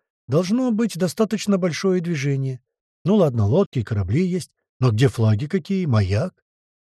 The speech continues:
«Да тут ещё ничего», вздохнул стоящий рядом с нами Риф. «Мы же в четырнадцатом веке,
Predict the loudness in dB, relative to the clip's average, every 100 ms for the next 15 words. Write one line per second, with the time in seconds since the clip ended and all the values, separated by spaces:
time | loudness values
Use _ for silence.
0 | _ -12 0 2 2 0 0 0 2 -2
1 | 0 2 2 2 2 0 2 0 -2 -6
2 | _ -8 -6 -6 -4 -4 -2 -2 -2 -2
3 | -4 -4 -6 -4 -2 -2 -4 -8 _ _
4 | _ _ -2 2 0 -2 -2 0 0 -2
5 | -2 0 0 -2 -6